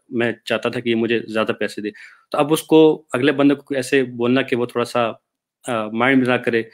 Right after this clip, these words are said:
या उसको थोड़ा rude भी ना लगे, उसको बिल्कुल भी ना लगे कि ये कैसे बोल रहे हो। जैसे बोलो कि मुझे, मैं इसके पचास dollar लूँगा, तो कुछ लोग नाजुक मिजाज होते हैं। ऐसा नहीं कि हर कोई बंदा समझ जाता कि हाँ ये, अ, ये बात ही जो है ना ऐसे ही करते हैं लोग, कुछ लोग नहीं, नहीं समझते, क्योंकि clients भी जो होते हैं वो काम करने वाले, वो ये,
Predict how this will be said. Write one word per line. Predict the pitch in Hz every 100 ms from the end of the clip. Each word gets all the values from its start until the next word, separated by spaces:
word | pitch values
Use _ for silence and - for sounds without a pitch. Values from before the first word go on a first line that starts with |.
| - _ -
या | 131
उसको | 131 123
थोड़ा | 131
rude | 123 139
भी | 135
ना | 127
लगे, | 123
उसको | 123 -
बिल्कुल | 123 120 123
भी | 123
ना | 123
लगे | 113 110
कि | 110
ये | 110 113
कैसे | - 110 117
बोल | 110 107
रहे |
हो। | 110
जैसे | 113 120
बोलो | 110 113
कि | 113 113
मुझे, | 113 113 110
मैं | 123
इसके | 117
पचास | 120 - _ 123 123 113
dollar | 113 104
लूँगा, | 107 110 98 - _ _ _ _ _ _ _ _
तो | 151 139 - - -
कुछ | 175 165
लोग | 165 139
नाजुक | 139 147
मिजाज | 143 117 110
होते | -
हैं। | 120 117 131
ऐसा | 127
नहीं | 175
कि | 175
हर | 151
कोई | 143 135
बंदा | 135 139
समझ | 135 147 131
जाता | 117
कि | 120
हाँ | - 120
ये, | 117 - _ _
अ, | - 85 62 - - -
ये | 120
बात | 110 117 120
ही | 120
जो | 113
है |
ना | 120 123 _ _ _ _ -
ऐसे | 127 127
ही |
करते | 120 110 113
हैं |
लोग, | 107
कुछ | - -
लोग | 151
नहीं, | 156
नहीं | 131 139
समझते, | 127 104 - 110
क्योंकि | 107 _ _ - 170
clients | - 165 185
भी | -
जो | 156
होते | 156
हैं | 165
वो | 135 127
काम | 131 139
करने | 135 131
वाले, | 139
वो |
ये, | 165